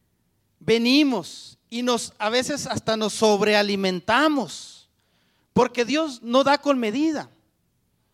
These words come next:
y nos da en abundancia. Y yo escuché a nuestro pastor p-, predicar ese día que venimos a enseñar,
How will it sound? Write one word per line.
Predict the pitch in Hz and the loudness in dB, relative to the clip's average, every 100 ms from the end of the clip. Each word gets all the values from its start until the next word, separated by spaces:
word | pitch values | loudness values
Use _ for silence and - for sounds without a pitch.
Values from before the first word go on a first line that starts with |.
| _ _ _ _ _ _ _ - | _ _ _ _ _ _ _ -2
y | 285 269 - | 0 -2 -4
nos | 226 226 214 | 0 2 6
da | 269 302 | 6 6
en | 302 | 4
abundancia. | 262 226 196 240 294 294 - - - - _ _ _ _ _ _ _ _ _ _ _ _ | 2 2 4 6 6 2 -6 -12 -16 -20 _ _ _ _ _ _ _ _ _ _ _ _
Y | 190 | -4
yo | 214 294 | 2 2
escuché | - - - 208 - 262 | 0 -14 -10 -6 2 2
a | 294 | 2
nuestro | 247 - 180 | -2 -4 -4
pastor | 190 - 214 240 247 208 _ _ _ _ - | -6 -2 -2 -2 -4 -12 _ _ _ _ -12
p-, | 175 - | -12 -8
predicar | 180 175 165 190 208 214 - _ _ _ _ | -6 -6 -4 -4 -4 -6 -16 _ _ _ _
ese | 180 170 185 | -14 -10 -6
día | 190 190 | -6 -6
que | 170 | -8
venimos | 165 185 208 185 | -8 -10 -10 -12
a | |
enseñar, | 156 - 147 160 190 214 226 | -12 -12 -10 -8 -8 -8 -12